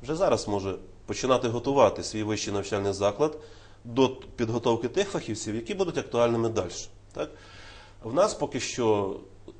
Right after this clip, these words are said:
з, теж з низки причин, так, того ще немає, бо, ну, по-перше, в Україні, як державі, тільки двадцять років, і про плани на п'ятдесят років важко говорити взагалі, правда?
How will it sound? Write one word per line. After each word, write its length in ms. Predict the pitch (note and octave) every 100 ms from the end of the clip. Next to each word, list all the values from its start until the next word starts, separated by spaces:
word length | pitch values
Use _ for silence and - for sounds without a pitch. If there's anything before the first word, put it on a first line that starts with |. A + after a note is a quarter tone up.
| -
з, 160 | G#2+ G2+
теж 220 | - G#3 A2+
з 140 | G2+
низки 240 | D#3 -
причин, 320 | - F2+ - E2 G2
так, 280 | C#3 D3+ -
того 180 | A2
ще 160 | A2 -
немає, 400 | B2+ B2 F#2+ F#2+ F#2+
бо, 340 | G2+ G2 - G#2
ну, 100 | B2+
по-перше, 400 | A2 A#2 A2 A2
в 40 |
Україні, 540 | G#2+ B2+ C3 C#3 A2 G2+
як 160 | F#2+ F#2
державі, 440 | A2 G#2+ G#2+ F#2
тільки 340 | F#2 G2+ - G2+
двадцять 420 | F#2+ F#2+ G2+ G2+
років, 380 | E3 F3 F#2 F2+ - - - - -
і 60 | F#2+
про 180 | -
плани 320 | G2+ A2+ G#2+ G#2
на 100 | G2+
п'ятдесят 480 | F#2+ G2 - G2
років 340 | G2+ G2 G#2 F#2+
важко 400 | A2 A2+ G2+ -
говорити 420 | G#2 G#2 G#2 G2 G2
взагалі, 440 | G#2 B2+ B2 F#2 -
правда? 320 | G#2+ A#2